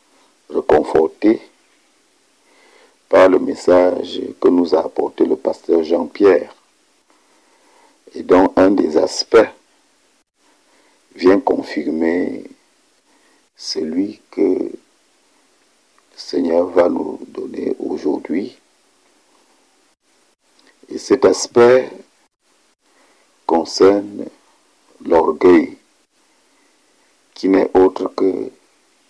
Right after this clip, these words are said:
l'arme puissante utilisée par l'ennemi pour nous empêcher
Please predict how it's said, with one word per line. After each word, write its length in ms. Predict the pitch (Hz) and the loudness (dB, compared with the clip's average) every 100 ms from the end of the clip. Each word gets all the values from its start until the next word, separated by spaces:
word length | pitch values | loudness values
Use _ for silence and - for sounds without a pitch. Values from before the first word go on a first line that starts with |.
| - | -4
l'arme 460 | 92 92 92 85 - _ - - | 0 0 -2 -10 -18 _ -20 -16
puissante 680 | - - - - - - _ _ _ - _ _ _ - | -8 -6 -6 -8 -12 -20 _ _ _ -20 _ _ _ -14
utilisée 640 | - - 80 78 87 87 | -10 -10 -8 -4 -2 -2
par 520 | - - - - - _ _ _ | -2 -4 -4 -8 -14 _ _ _
l'ennemi 640 | 85 85 85 80 87 104 117 - _ _ _ _ _ _ _ _ _ _ _ _ _ _ _ _ _ _ _ _ _ - | -6 -6 -6 -8 -10 -10 -10 -18 _ _ _ _ _ _ _ _ _ _ _ _ _ _ _ _ _ _ _ _ _ -6
pour 360 | 98 101 104 | 0 2 2
nous 220 | 92 92 87 | 2 0 -2
empêcher 1000 | - - 85 - - 90 90 92 92 | -4 -6 -6 -6 -6 2 2 2 -2